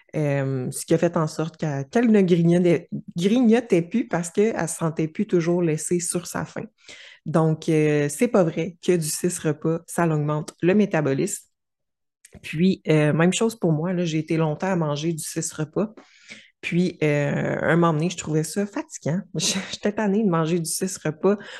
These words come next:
pour les journées que je faisais. Fait que, euh, j'ai switché ça sur du cinq. Puis, honnêtement, ça va vraiment bien du cinq.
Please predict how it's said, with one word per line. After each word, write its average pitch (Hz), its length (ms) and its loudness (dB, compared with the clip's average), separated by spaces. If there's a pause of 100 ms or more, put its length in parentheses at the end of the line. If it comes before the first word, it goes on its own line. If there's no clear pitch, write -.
(180)
pour 190 180 6
les 180 120 6
journées 170 440 4
que 160 220 2
je 156 140 -4
faisais. 165 400 -2 (320)
Fait 156 280 2
que, 156 540 2
euh, - 20 0
j'ai 151 260 0
switché 180 440 -2
ça 226 160 -2
sur 196 160 -2
du 160 100 -2
cinq. 185 580 0
Puis, 160 300 -2
honnêtement, 170 500 0
ça 175 160 -6
va 147 140 -4
vraiment 151 560 0
bien 151 240 -2
du 160 140 -4
cinq. 175 420 -4